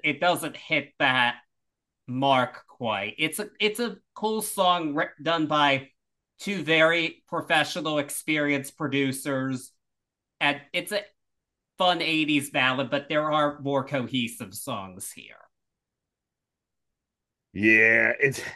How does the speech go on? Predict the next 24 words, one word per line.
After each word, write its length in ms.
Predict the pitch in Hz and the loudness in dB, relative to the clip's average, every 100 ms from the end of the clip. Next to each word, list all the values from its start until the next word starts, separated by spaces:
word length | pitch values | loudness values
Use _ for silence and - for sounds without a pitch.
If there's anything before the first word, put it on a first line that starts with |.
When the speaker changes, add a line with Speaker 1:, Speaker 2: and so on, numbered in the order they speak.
| - 113 | -16 -16
Speaker 2:
<laughs> 340 | 87 - 90 | -14 -16 -4
not 300 | 101 127 139 | 4 6 8
a 60 | 135 | 6
bad 340 | 135 127 127 | 6 4 4
song 460 | - 127 117 113 110 | 2 2 2 0 -4
is 420 | 82 107 101 95 | 0 0 -2 -4
the 300 | 98 101 101 85 | -2 0 -2 -2
tagline 760 | - 101 101 98 90 90 87 | 0 2 0 -2 -2 -4 -6
for 140 | 101 | -6
this 240 | 92 92 95 | -2 -2 -4
one 220 | 98 117 | -6 -6
<laughs> 40 | - | 2
here. 640 | 226 - 226 165 226 160 156 | 2 4 4 6 6 4 2
Like, 520 | 190 151 180 170 - - - - | 2 4 2 0 -2 -12 -12 -6
that's 260 | - 151 - | 2 2 2
the 140 | 143 | -6
starting 540 | 135 - 135 131 135 120 | -8 -2 2 4 4 2
of 140 | 113 | 0
my 180 | 110 107 | 2 0
notes. 360 | 107 95 90 - | 2 0 0 -2
Not 240 | 180 214 | 0 0
a 60 | 196 | 0
bad 340 | 190 190 180 | 0 2 0
song, 520 | - 185 175 170 151 | 0 2 4 2 -2